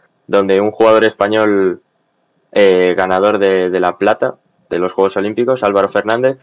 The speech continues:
llega al Brentford, procedente del Huesca, por diez millones, buen portero. Otro portero, Ramsdale, por treinta y dos millones, procedente del Sheffield United,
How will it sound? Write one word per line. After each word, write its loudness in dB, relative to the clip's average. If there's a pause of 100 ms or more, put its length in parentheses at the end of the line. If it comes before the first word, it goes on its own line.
(200)
llega 0
al 0
Brentford, -2 (160)
procedente 0
del 2
Huesca, 0
por 0
diez 0
millones, -4
buen -2
portero. 0 (640)
Otro 0
portero, 0 (480)
Ramsdale, -2 (180)
por -2
treinta -6
y -2
dos -2
millones, -2
procedente -2
del 0
Sheffield -4 (120)
United, -2